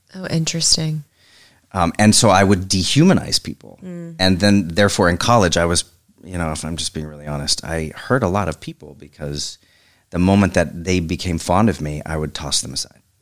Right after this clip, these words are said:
Speaker 1: Mm.
Speaker 2: men and women. And that's the other thing. I never got to discover what my sexuality really would have been had this thing not happened. And I wanna be very clear. I don't talk about this because there's a lot of people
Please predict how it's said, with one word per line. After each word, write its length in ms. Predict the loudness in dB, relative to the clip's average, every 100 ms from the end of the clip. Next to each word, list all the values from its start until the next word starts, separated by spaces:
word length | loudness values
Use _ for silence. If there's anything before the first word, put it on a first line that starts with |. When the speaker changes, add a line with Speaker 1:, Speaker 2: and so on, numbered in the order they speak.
| _
Speaker 1:
Mm. 140 | -18 -4
Speaker 2:
men 200 | 2 2
and 180 | 2 -2
women. 240 | -6 -12 _ _ _ -20 -20 -2
And 80 | 2
that's 200 | 4 4
the 120 | 4
other 120 | 4
thing. 240 | 0 -4 2
I 80 | 6
never 260 | 6 6
got 380 | 4 4 4 2
to 320 | 0 2 0 -6 -20 _ -2
discover 640 | 2 4 4 4 2 0
what 140 | -2
my 100 | -2
sexuality 800 | -2 -2 -2 -2 -2 -2 -4 -8 -12
really 420 | -18 -14 -6 -4
would 200 | -2 -2
have 260 | -4 -4 -6
been 220 | -6 -4
had 180 | -4 -4
this 180 | -2 0
thing 180 | 0 -2
not 140 | 0
happened. 260 | -2 -2 -2
And 100 | -2 2
I 80 |
wanna 220 | 4 6 6
be 80 |
very 340 | 2 0 -2 -2
clear. 380 | -6 -10 -12 -14 _ _ -20 -20 0
I 80 | 4
don't 160 | 4
talk 300 | 4 0 2
about 240 | 4 2 4
this 180 | 2
because 540 | 2 -2 2 2 4 0 -2 -10 0
there's 140 | 2
a 60 | 4
lot 320 | 4 4 4
of 80 | 2
people 540 | -4 0 0 0 -2